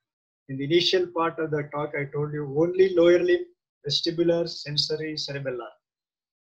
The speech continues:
Lower limb plus upper limb, most often cerebellar, sometimes it can be sensory. Now this is that sensory.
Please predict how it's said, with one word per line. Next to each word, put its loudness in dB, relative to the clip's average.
Lower 4
limb 2
plus 4
upper 0
limb, 0
most 4
often 0
cerebellar, -2
sometimes -2
it -6
can -4
be -4
sensory. -4
Now -8
this -2
is -2
that 0
sensory. -6